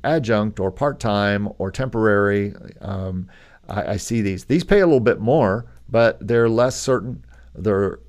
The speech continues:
they're less hours. And so, uh, there is less pay. So that is what's going on with that. Um, don't go anywhere yet, folks, because I do have a few more things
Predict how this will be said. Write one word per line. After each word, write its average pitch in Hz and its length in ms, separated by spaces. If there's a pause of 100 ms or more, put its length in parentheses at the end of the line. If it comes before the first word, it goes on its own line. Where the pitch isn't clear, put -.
they're 101 260
less 98 300
hours. 87 500 (320)
And 90 220
so, 85 400 (100)
uh, - 80
there 95 180
is - 120
less - 160
pay. - 300 (400)
So 110 560
that 117 380
is 104 420
what's 101 160
going 104 220
on 98 100
with 95 100
that. 101 320 (360)
Um, 107 320
don't 175 220
go 220 140
anywhere 131 240
yet, 110 180
folks, 120 240
because 117 380
I 117 120
do 160 220
have 151 180
a 117 60
few 160 240
more 139 180
things 123 400